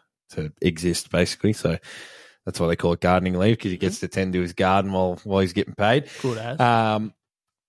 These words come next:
Speaker 1: now they're actually looking directly at Dan Ash-, Dan Ashworth, um, from Newcastle.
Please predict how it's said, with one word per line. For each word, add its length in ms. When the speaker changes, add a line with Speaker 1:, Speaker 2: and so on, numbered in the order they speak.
Speaker 1:
now 360
they're 220
actually 380
looking 420
directly 420
at 100
Dan 240
Ash-, 260
Dan 420
Ashworth, 840
um, 680
from 280
Newcastle. 680